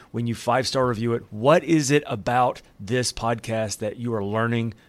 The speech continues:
the most? Are you learning more about how to read your Bible, about how to dissect Scripture?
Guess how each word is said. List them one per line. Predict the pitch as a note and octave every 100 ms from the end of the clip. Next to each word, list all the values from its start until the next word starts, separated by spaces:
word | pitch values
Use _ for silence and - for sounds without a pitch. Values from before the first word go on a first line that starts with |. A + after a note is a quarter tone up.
| _
the | G2+
most? | G2 F#2 - - -
Are | G#2+
you | A2+
learning | A#2+ C3 B2+
more | B2+ B2+
about | A2+ G2+
how | A#2+
to | A#2
read | B2 A2+
your | G2
Bible, | A2+ C3+ C3+ C3+ - - - -
about | A2
how | A#2
to | G2
dissect | A2+ B2 - B2 -
Scripture? | - E3 - E3+ D3+